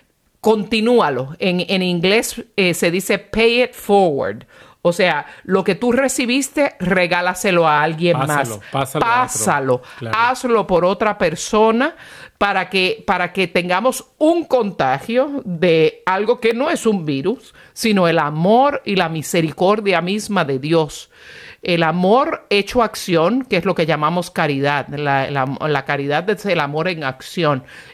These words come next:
Speaker 1: Ese debe ser nuestro regalo a través de estas obras de misericordia.
Speaker 2: Gracias, Hugo, desde Chicago. Con tu voz y con tu ánimo nos has entusiasmado y nos has, eh, eh, motivado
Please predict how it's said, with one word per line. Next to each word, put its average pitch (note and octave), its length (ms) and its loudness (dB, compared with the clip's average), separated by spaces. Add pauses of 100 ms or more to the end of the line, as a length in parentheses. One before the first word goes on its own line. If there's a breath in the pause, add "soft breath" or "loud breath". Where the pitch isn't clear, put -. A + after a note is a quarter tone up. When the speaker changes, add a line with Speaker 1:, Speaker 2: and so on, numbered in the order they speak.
Speaker 1:
Ese F3 420 0
debe E3 260 2
ser F3+ 400 -2 (120)
nuestro F#3 480 0
regalo F#3+ 520 -2 (220 loud breath)
a D#3 140 -6
través C#3+ 320 0
de D3 180 4
estas C#3 300 -6
obras B2+ 260 -2
de C#3 100 -4
misericordia. A#2+ 720 -8
Speaker 2:
Gracias, E3 400 -4
Hugo, F3+ 240 4
desde C#3+ 200 0
Chicago. F3+ 480 -2
Con B2 180 -6
tu A2 160 -12
voz D#3+ 300 0
y E3 60 -4
con A#2+ 200 -8
tu A#2+ 180 -6
ánimo E3 360 0
nos B2+ 200 -6
has B2+ 140 -2
entusiasmado D3 800 -2
y E3 40 2
nos C3 220 -6
has, B2+ 200 -2 (360 loud breath)
eh, C#3+ 400 0
eh, C3+ 120 -8
motivado C3+ 760 0